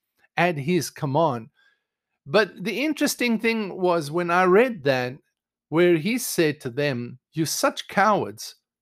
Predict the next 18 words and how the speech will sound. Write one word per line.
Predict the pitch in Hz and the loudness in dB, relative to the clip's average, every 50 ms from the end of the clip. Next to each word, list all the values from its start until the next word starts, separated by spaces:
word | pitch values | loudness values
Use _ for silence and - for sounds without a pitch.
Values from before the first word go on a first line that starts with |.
| _ _ | _ _
such | - - - - 233 233 - - | -12 -8 -4 -4 -4 -4 -6 -12
faint | - - - 220 226 226 214 - | -10 -4 -2 0 0 0 -2 0
hearts." | - 220 226 240 - - - - - - _ _ _ _ _ _ _ _ _ _ _ _ _ _ _ _ _ _ _ _ _ _ _ _ - - | 2 2 2 2 0 -8 -14 -14 -16 -16 _ _ _ _ _ _ _ _ _ _ _ _ _ _ _ _ _ _ _ _ _ _ _ _ 2 2
I, | 220 240 - - 196 220 294 | 2 2 4 4 6 8 8
I | 359 | 6
personally, | 349 - - 240 240 285 - - 214 185 165 151 151 165 165 - - - - - - - - | 4 4 4 4 6 6 4 2 2 2 4 4 2 0 -2 -6 -12 -20 -20 -20 -20 -18 -10
just | - - 240 - - - | -6 -4 -4 -4 -6 -12
what | 233 202 180 165 185 180 | -12 -4 2 4 6 6
I | 170 170 | 6 6
see | 160 - - - 311 370 | 4 2 2 4 4 4
in | 302 214 196 | 4 6 6
that | 196 196 190 | 6 8 6
is | 180 170 156 - - 185 | 6 4 2 -4 -12 -8
Jesus | 143 240 330 359 262 269 240 - - | -6 -4 -4 -4 -4 -4 -6 -4 -2
nearly | 247 247 247 247 214 185 _ _ _ _ _ _ - | 0 0 0 -2 -4 -6 _ _ _ _ _ _ 0
inferred | - 214 214 196 - - - - 302 330 302 240 208 196 180 147 | 2 2 2 2 0 -4 -2 4 6 8 10 10 10 8 6 6
that | 208 202 156 - _ _ _ _ _ _ _ _ _ | 4 2 0 -2 _ _ _ _ _ _ _ _ _
they, | - 202 262 320 349 | 0 2 2 2 0